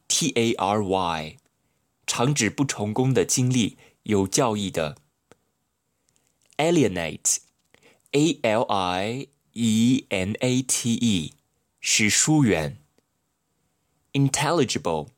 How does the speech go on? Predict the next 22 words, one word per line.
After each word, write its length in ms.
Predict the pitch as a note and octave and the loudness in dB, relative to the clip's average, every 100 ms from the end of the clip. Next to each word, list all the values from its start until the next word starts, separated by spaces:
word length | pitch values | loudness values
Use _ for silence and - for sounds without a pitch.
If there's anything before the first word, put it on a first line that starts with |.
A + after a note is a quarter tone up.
| _ _ _ _ _ _ _ _ _ | _ _ _ _ _ _ _ _ _
I 220 | - B2+ | -4 0
N 540 | D#3+ A2 F#2 F2 G2+ A#2+ _ | 0 0 -2 -4 -8 -12 _
T 240 | - - D3+ | -6 -4 -2
E 560 | A#2 G#2+ G#2 A2 A#2+ - _ | 0 2 4 2 0 -4 _
double 280 | - A2+ D3 | -4 0 0
L 500 | A2+ F#2+ F2+ G2 A#2 - - | 0 -2 -2 -6 -8 -12 -8
I 580 | F#2+ F2 F2+ G2+ A#2 - | -4 -2 -2 -4 -6 -10
G 280 | - - B2+ | -6 0 0
I 500 | - G2 F#2 G2 A2+ - | 2 0 -2 -2 -4 -8
B 220 | - A2 A2+ | -6 -4 -2
L 300 | G2+ F#2+ A2 | -2 -2 0
E。 300 | A#2 F#2+ D2+ - _ _ _ _ _ _ _ _ | 0 0 -4 -12 _ _ _ _ _ _ _ _
文 240 | G#2+ B2+ | 2 2
章、 340 | C#3 D3 D3+ D3+ - | 2 0 0 -6 -8
语 220 | G2+ F#2 | -4 0
言 260 | F2 E2+ A2 | 0 -2 -4
等 320 | - E2 D#2 - _ _ _ - | -4 -4 -6 -14 _ _ _ -6
明 280 | G2+ A#2+ | -2 0
白 300 | A2 F#2 G#2 - | 0 -2 -4 -4
易 160 | B2+ G#2+ | -4 -2
懂 340 | F#2+ D#2+ D2+ | -4 -6 -8
的。 320 | D#2+ D#2+ - | -6 -6 -6